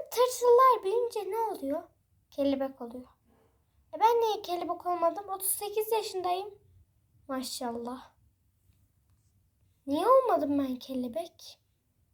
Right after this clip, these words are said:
Çünkü sen oyuncaksın. Ne? Evet. O yüzden mi Oyuncakların Dünyası adlı filmde oynuyorum?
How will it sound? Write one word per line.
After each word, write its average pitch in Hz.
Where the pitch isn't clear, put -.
Çünkü 381
sen 440
oyuncaksın. 339
Ne? 269
Evet. 247
O 247
yüzden 381
mi 480
Oyuncakların 330
Dünyası 285
adlı 277
filmde 254
oynuyorum? 247